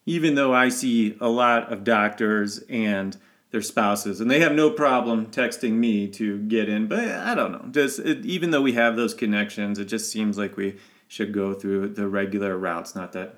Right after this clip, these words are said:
I really care when my friends use those methods. But anyway, so I'm thinking about Chris Cornell and a lot of these drugs, um, like Ativan and S S R Is. And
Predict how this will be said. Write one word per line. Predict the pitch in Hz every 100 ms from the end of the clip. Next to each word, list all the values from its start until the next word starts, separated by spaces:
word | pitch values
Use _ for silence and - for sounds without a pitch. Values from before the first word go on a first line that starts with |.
| -
I | -
really | 92 95 92
care | - 92 92 - _ _ _
when | - 95 87 -
my | - 98
friends | 98 95 87 90 - - _ _ _ _ _
use | - 104 101
those | 90 98 92
methods. | 101 92 107
But | 170
anyway, | 202 151 117 - - - - _ _ _
so | - 233
I'm | 226
thinking | 294 277
about | 233 208 190 180 165 - - _
Chris | - 185 180
Cornell | - 147 131 113 101 101 104 101
and | 123 113
a | 113
lot | 131 135
of |
these | 120 104
drugs, | 113 110 107 107 107 104 - -
um, | 104 95 92
like | 92
Ativan | - 127 127 117 110 107 107 104 101 101 104 104
and | 90 85 98
S | 120 117 123
S | 101 107
R | 104 104 101 101
Is. | 101
And | 101 113 101 101